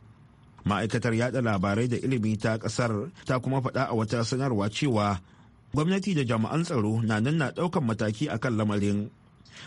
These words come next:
Kawo yanzu dai ba a bayar da cikakken bayani ba a kan 'yan bindigar da kuma dalilin kai harin. Isra'ila ta faɗa a yau Lahadi cewa ta samu jerin sunayen mutane da aka yi garkuwa da su da Hamas za ta sake su a yau.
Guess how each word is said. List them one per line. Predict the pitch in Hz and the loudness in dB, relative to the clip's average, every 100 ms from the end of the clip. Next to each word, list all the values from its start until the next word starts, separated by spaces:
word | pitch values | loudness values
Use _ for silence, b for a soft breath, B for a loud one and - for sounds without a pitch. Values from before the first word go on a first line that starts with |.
| B | B
Kawo | 95 104 | 0 0
yanzu | 120 110 101 | 0 0 0
dai | 104 110 107 | 0 0 0
ba | 104 90 | 0 0
a | |
bayar | 98 117 127 | 0 0 0
da | 123 110 | 0 0
cikakken | 101 - 120 120 131 | -2 -4 -4 -2 0
bayani | 110 120 151 135 95 | 0 0 0 0 0
ba | 101 107 107 | 0 -2 -4
a | 185 | -2
kan | 139 | -2
'yan | 135 120 | 0 0
bindigar | 113 113 117 120 113 - | 0 0 0 0 -2 -2
da | |
kuma | 92 120 120 | -4 -2 0
dalilin | 104 113 139 117 | 0 0 0 -2
kai | 117 | -2
harin. | 104 110 107 98 110 - - - - - - - - B B | 0 0 0 -2 -4 -12 -20 -20 -20 -20 -20 -18 -16 B B
Isra'ila | - 113 135 151 175 185 156 | -4 -2 0 0 2 0 2
ta | 160 | 0
faɗa | 156 143 143 135 | 0 0 0 0
a | |
yau | 135 | 0
Lahadi | 139 139 110 | 2 0 0
cewa | - 135 117 113 69 | -2 0 2 0 -2
ta | 107 151 | -2 -2
samu | 160 143 127 | 0 0 0
jerin | 135 156 123 | 0 0 0
sunayen | - 151 135 120 | 0 0 2 2
mutane | 127 147 151 127 135 | 0 0 0 0 0
da | 120 110 | 0 0
aka | |
yi | 127 | -2
garkuwa | 120 110 - 127 | 0 -2 0 0
da | 127 120 | 0 -2
su | 120 | -2
da | 113 | 0
Hamas | 107 113 131 | 2 2 2
za | 120 127 | 0 0
ta | 113 | -2
sake | 151 - 107 | -4 -2 -2
su | - 131 | -2 0
a | |
yau. | 104 104 104 | 0 0 -2